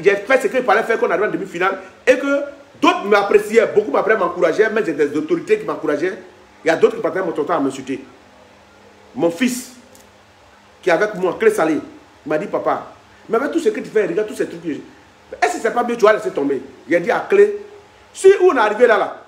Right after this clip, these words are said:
si on laisse tomber, ça veut dire que, là, on dit, non, il ment. Il pouvait faire quelque chose. Pourquoi on n'a pas pris coupe là ? Pourquoi il n'est pas arrivé jusqu'au bout ?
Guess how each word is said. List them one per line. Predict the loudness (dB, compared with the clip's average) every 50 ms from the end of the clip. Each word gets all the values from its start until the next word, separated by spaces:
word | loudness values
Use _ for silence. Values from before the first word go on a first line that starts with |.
| _ _
si | -8 -4 -2
on | 0
laisse | 0 0 -2 -2 -4
tomber, | -4 -2 2 2 2 2 2 -2 -14 -18 -20 -20 _ _ _
ça | -4 -2
veut | 0 0
dire | 0 0 -2
que, | 0 2 2 2 2 -2 -10 -16 -6 -2
là, | 0 0
on | 0 0
dit, | -2 -4
non, | -6 -8 -10 -12 -18 -20 _ _
il | -10 -8 -4
ment. | 0 2 4 4 2 0 -6 -10 -14 -6 -2
Il | 0 4
pouvait | 4 4
faire | 4 4 2
quelque | 2 2
chose. | 2
Pourquoi | 2 0 0 0
on | 2
n'a | 2
pas | 2 2
pris | 2 0 -4
coupe | -8 -6 -2 0
là ? | 0 0 -2 -6 -14 -10 -6
Pourquoi | -2 2 2 2
il | 2
n'est | 2
pas | 2 2
arrivé | 2 2 2 2
jusqu'au | 2 2 4 4 4
bout ? | 4 2 -2 -6